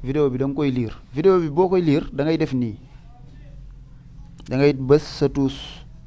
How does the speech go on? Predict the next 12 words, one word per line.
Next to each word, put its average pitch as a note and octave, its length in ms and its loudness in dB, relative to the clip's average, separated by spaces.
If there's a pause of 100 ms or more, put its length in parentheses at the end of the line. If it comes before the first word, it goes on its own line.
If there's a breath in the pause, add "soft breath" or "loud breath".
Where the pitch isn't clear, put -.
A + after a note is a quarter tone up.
(460)
sa C3 200 -4
clavier B2 500 0
rek. B2 120 -4 (4000)
Léegi D#3+ 300 2
gis F3 120 2
nañ F#3 220 0
ne E3 80 -2 (240)
ndaw E3+ 220 4
si G3 200 0
fii F3+ 180 0
la F3 100 2
commencé. C#3+ 500 0